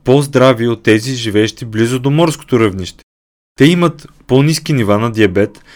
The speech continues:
сърдечно-съдови заболявания и някои видове рак, като рак на гърдата и лимфон. Сега проучванията върху животни започват да хвърлят светлина върху този парадокс.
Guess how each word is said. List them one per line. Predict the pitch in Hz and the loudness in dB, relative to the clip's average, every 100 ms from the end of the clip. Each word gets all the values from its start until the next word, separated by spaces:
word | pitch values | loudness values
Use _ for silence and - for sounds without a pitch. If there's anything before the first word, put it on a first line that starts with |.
| - | -20
сърдечно-съдови | - 135 113 117 - 131 - 107 113 120 | -2 0 2 0 0 -8 -8 -6 -4 -2
заболявания | 117 120 120 123 120 120 117 117 | -2 -2 0 0 0 -4 -6 -8
и | 113 101 | -10 -2
някои | 107 117 147 | 0 0 -2
видове | 120 110 110 120 | -2 -2 0 2
рак, | 127 - - _ - | 2 0 -10 _ -16
като | - 104 98 | -12 -8 0
рак | 110 123 - | 0 0 -6
на | 110 | -10
гърдата | 98 95 95 120 - 143 - | -6 -4 0 0 0 -2 -4
и | 120 117 | -4 -4
лимфон. | 120 - 127 101 95 _ _ _ _ _ _ | -4 -4 -4 -4 -10 _ _ _ _ _ _
Сега | - 127 156 | -2 0 2
проучванията | 185 190 196 180 131 117 - 151 | 2 2 2 0 2 2 2 0
върху | 117 113 - | 0 -4 -6
животни | 101 98 131 151 156 151 | -6 0 2 2 -2 -2
започват | 127 - 120 - 131 | -4 -2 -2 -2 -2
да | 123 | -4
хвърлят | - 123 123 127 - | -4 -2 0 -2 -6
светлина | - 101 101 101 120 | -10 -6 -4 0 2
върху | 135 - | 0 -2
този | - 110 101 | -4 -2 -2
парадокс. | 107 107 101 95 92 | -2 -4 -2 -4 -6